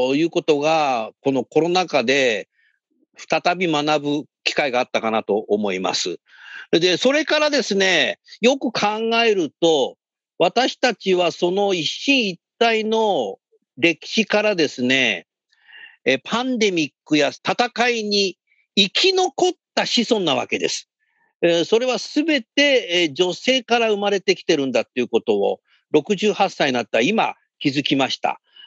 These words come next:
あー、まあ、そういうことでですね、やっぱりもっと女性について知ろうよと。お、知らないまんまですね、先ほど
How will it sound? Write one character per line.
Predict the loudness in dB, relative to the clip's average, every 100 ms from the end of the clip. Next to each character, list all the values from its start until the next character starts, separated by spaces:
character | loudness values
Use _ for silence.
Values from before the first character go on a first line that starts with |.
| -2
あ | 0 2 0
ー、 |
ま | 0
あ、 | 2
そ | 2
う |
い | 2
う |
こ | 0
と | 0
で | 0
で | 0 0
す | 0
ね、 | 0 2 0 0
や | -2
っ | 0
ぱ |
り | 0
も | 0
っ | -2
と | -2
女 | 0 -2
性 | 0 -2 -2
に | -4
つ | -4 -2
い | -2
て | -2 -2
知 | 0 0 0
ろ | 0
う | -2
よ | -4
と。 | -10 -20 _ _ _ _ _ _ -2
お、 | 0 0
知 | 0 0
ら | 0
な | 0
い | -2
ま | -2 -4
ん | -2
ま | 0
で | -2
す | -2
ね、 | -2 0 0
先 | -2 -4 0
ほ | 0
ど | 2 -2